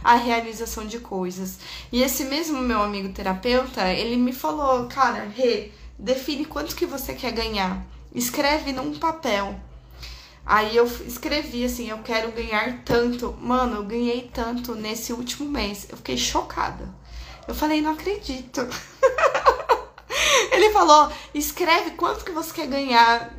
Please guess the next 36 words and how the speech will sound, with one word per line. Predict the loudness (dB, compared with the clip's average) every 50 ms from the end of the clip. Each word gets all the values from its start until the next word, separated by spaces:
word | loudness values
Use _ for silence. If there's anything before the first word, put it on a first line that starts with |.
| -16 -14
fala, | 0 6 8 10 10 10 10 8 6 4 2
você | 0 -2 -6 -8 -8
precisa | -10 -8 -6 -6 -4 -2 -2 -2
dar | 4 8 8 10 10
o | 8 6 2
comando | -2 0 0 0 2 2 2 2 2 0 -2 -2 -2 -4
pro | -4 -6 -8 -8 -8
campo | -6 -4 -2 -2 -2 -2 -4 -4 -4
entender | -4 -4 -4 -4 -4 0 2 2 2 2 0 -4 -12 -14 -10
quanto | -6 -6 -6 -6 -6
que | -4 -4
ele | -4 -4 -4
precisa | -8 -10 -10 -8 -6 -6
trabalhar | -4 -2 -2 0 2 2 2 2 2 0
pra | 0 -2
te | -4 -4 0
dar | 2 2 2
aquilo | 2 0 -6 -8
que | -8 -8
você | -8 -8 -8 -8 -8
precisa." | -8 -10 -10 -10 -10 -8 -8 -6 -4 -4 -2 -2 -2 -4 -4 -6 -12 -16 -16 -16 -16 -16 -16 -16 -12 -8 -6
E | -6
foi | -2 0 2 4 4 4
exatamente | 2 0 -4 -6 -4 -4 -4 -4 -4 -4 -4 -4 -4 -2
isso. | -2 -2 -4 -4 -6 -6 -4
Quando | -2 0 2
eu | 2 0
fui | 0 -4 -8
ver, | -2 0 2 2
eu | 2 0
ganhei | -2 -2 -2 -2 -2 -2 -2 -4 -4
o | -6 -8
quanto | -8 -6 -6 -6 -6 -4
eu | -4 -4
tinha | -4 -4 -4 -2 -2 -2
delimitado. | -2 -2 -2 -2 -2 -4 -6 -6 -2 2 4 4 4 2 -2 -8 -12